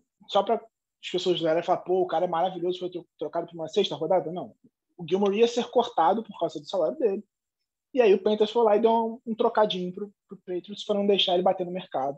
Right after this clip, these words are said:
É uma adição interessante. O Carolina draftou um, um cornerback na primeira rodada, J C Horner, nesse ano,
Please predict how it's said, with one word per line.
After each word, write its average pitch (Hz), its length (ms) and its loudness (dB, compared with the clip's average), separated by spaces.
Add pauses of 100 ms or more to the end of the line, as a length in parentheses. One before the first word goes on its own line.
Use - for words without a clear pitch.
(120)
É 143 100 -2
uma 151 100 -2
adição 175 380 -2
interessante. 214 680 2
O 131 40 -8 (100)
Carolina 185 320 6
draftou 233 500 2
um, 254 200 -2 (140)
um 190 200 -10
cornerback 180 520 -2
na 185 60 -6
primeira 175 240 -6
rodada, 165 300 0
J 165 140 -4
C 175 140 -8
Horner, 180 380 -4
nesse 165 260 -12
ano, 185 240 -10